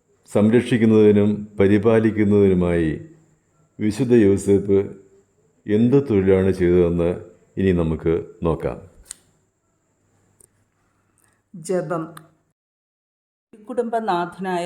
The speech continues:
Speaker 2: വിശുദ്ധ യോസേപ്പേ, അങ്ങ് ഒരു മാതൃകാ കുടുംബനാഥനായിരുന്നുകൊണ്ട് തിരുക്കുടുംബത്തെ നയിച്ചിരുന്നല്ലോ. വത്സല പിതാവേ, കുടുംബനാഥന്മാരും നാഥമാരും തങ്ങളുടെ ചുമതല വേണ്ട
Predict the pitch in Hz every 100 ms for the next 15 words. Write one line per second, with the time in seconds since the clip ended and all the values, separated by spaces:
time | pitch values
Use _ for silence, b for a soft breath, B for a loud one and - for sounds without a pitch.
0 | 175 170 - 175 156 135 165 151 156 147
1 | 139 _ _ _ _ _ _ _ 196 214
2 | 233 247 208 190 185 185 - _ _ 185
3 | 190 202 208 233 233 233 240 190 180 196
4 | 202 180 170 190 175 170 165 165 156 147
5 | 147 147 147 b b b _ - 226 226
6 | 220 185 185 196 185 175 165 160 185 175
7 | 151 147 147 143 - _ _ _ _ _
8 | _ _ 175 170 165 - 185 185 180 170
9 | 170 165 170 165 - _ _ _ _ -
10 | 220 226 233 226 208 208 208 214 208 190
11 | 185 180 180 - _ 185 190 202 214 208
12 | 185 170 170 170 - b b b _ 214
13 | 220 226 233 240 233 226 196 190 190 190
14 | 185 _ _ 180 196 214